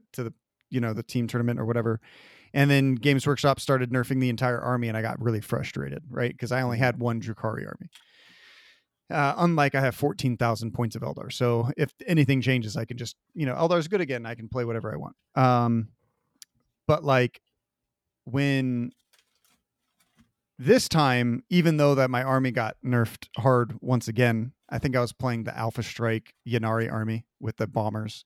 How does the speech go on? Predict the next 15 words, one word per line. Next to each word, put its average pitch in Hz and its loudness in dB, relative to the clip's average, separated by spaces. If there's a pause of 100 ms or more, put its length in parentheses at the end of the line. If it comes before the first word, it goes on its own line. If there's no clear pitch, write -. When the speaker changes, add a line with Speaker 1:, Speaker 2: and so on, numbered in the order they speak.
(160)
Speaker 1:
and - -10
now 110 -10
Speaker 2:
Oh, 120 -2
Speaker 1:
bombers 107 -2
Speaker 2:
okay. 104 -6
Speaker 1:
aren't 107 -8
a 107 -10
thing 107 -10
anymore. 110 -8 (400)
<laughs> - -12
Um, 135 0 (1600)
now 190 8
it's 147 4
very 151 8
much, 135 4